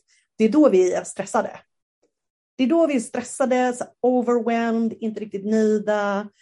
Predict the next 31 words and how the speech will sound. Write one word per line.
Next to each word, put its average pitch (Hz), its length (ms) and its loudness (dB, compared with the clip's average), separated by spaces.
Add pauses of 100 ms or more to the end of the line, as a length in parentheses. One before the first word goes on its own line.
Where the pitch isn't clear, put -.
(320)
inte, 202 840 0 (140)
det 208 140 -8
är 240 80 -2
bara 208 220 0
inte 202 400 -4
hundra 190 300 -2
procent. 190 420 -6 (1500)
Och 202 340 -2 (1300)
det 220 60 -2
där 247 120 6
gör 285 240 6
vi 294 120 2
alltså, 185 720 0
oxytocin, 202 640 -4
östrogen, 185 760 -2
det 240 180 0
är 202 60 4
alltså, 190 200 -4
då 240 80 -4
pratar 214 220 -4
vi 180 60 -2
alltså 175 160 -4
om 165 100 -4
det 160 80 -12
feminina. 180 1200 -2 (120)
Du 208 160 -2
vet, 190 180 2
den 208 180 0
feminina 247 800 0
energin 254 680 -2
och 185 420 -2